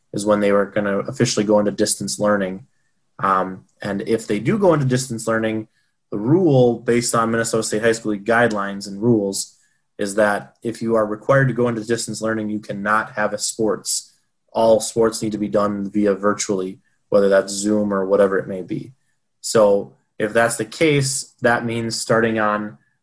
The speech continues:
the nineteenth, um, I believe that's that Monday. Yeah, the nineteenth, they, they are no longer able to have sports, and it sounds like it would be for the next three weeks. So,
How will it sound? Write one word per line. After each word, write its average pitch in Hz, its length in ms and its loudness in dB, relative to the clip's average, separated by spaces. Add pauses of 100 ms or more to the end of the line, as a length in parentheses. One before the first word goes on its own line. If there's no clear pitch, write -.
(120)
the 113 60 -6
nineteenth, 117 1000 -2 (240)
um, 107 340 2
I 107 60 -8
believe 110 260 0
that's 104 220 0
that 101 200 -2
Monday. 110 520 0
Yeah, 107 320 2
the 113 80 -8
nineteenth, 120 580 0 (640)
they, 110 220 2
they 113 340 2
are 107 160 4
no 110 160 0
longer 110 360 0
able 104 200 0
to 101 80 -2
have 101 200 -2
sports, - 800 -2 (320)
and 104 100 -6
it 104 100 -4
sounds 120 340 2
like 107 100 2
it 98 80 -6
would 104 160 -4
be 107 160 0
for 104 220 -2
the 101 80 0
next 104 360 -2
three 107 240 2
weeks. - 720 -2 (320)
So, 98 560 2